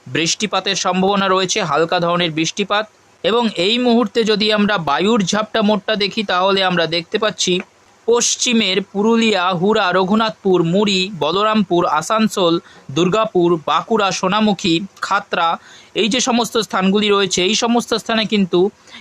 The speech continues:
কিছুটা বায়ুর ঝাপটা থাকতে চলেছে। প্রায় পঞ্চাশ কিলোমিটারের কাছাকাছি কিন্তু একটা বায়ুর ঝাপটা থাকতে চলেছে। এবং এছাড়াও আমরা দেখতে পাচ্ছি একেবারে দক্ষিণে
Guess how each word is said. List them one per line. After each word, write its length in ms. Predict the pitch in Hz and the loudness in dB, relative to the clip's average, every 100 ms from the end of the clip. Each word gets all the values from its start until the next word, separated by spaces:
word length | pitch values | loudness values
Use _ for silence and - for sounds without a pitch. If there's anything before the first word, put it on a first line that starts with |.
| - | -6
কিছুটা 300 | 196 220 208 | -2 0 0
বায়ুর 420 | 139 139 180 202 | 0 0 2 2
ঝাপটা 400 | 175 175 175 - | 0 -4 -4 -4
থাকতে 300 | 202 190 - 185 | -4 -4 -4 -2
চলেছে। 300 | 196 185 220 | 0 0 -2
প্রায় 280 | 185 160 196 | -2 -2 -2
পঞ্চাশ 360 | 170 160 190 185 | -2 -2 -2 -4
কিলোমিটারের 520 | - 190 185 190 196 | -2 -2 0 0 -2
কাছাকাছি 440 | 196 165 180 175 175 | -2 -2 -2 -2 -2
কিন্তু 320 | 180 170 170 214 - - - - | -2 0 0 0 -4 -20 -14 -10
একটা 180 | 160 170 | -6 -2
বায়ুর 340 | 131 156 196 | 0 2 2
ঝাপটা 340 | 160 165 - 208 | 0 -4 -2 -4
থাকতে 280 | 208 156 160 | -4 -6 -2
চলেছে। 300 | 160 139 139 | 0 0 0
এবং 220 | 156 196 180 240 - - | 0 0 -2 -4 -10 -6
এছাড়াও 540 | 160 190 233 196 156 190 - _ _ - | -4 -2 -2 0 0 -2 -6 _ _ -6
আমরা 240 | 151 190 196 | 0 0 0
দেখতে 300 | 180 180 214 | -2 -4 -2
পাচ্ছি 400 | 208 - - 156 185 - _ | -2 -4 -2 -2 -4 -8 _
একেবারে 440 | - 147 202 220 214 | -10 -6 -2 -2 -2
দক্ষিণে 540 | 180 185 - 226 175 | -2 -4 -2 -2 -2